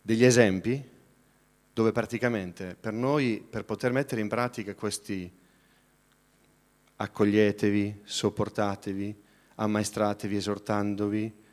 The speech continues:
consolatevi, edificate-, e edificatevi", come potremo farlo se ci vedremo una volta a settimana?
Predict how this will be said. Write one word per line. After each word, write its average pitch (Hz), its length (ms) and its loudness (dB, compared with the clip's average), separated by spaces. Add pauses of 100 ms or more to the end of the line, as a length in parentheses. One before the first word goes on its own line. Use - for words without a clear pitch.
(220)
consolatevi, 113 800 2
edificate-, 98 720 -6
e 107 300 0
edificatevi", 107 920 -4 (380)
come 147 200 -2
potremo 135 380 0
farlo 95 360 -6
se 95 120 -12
ci - 120 -6
vedremo 98 280 -4
una 95 120 -6
volta 92 240 -6
a 90 40 -10
settimana? 87 640 -8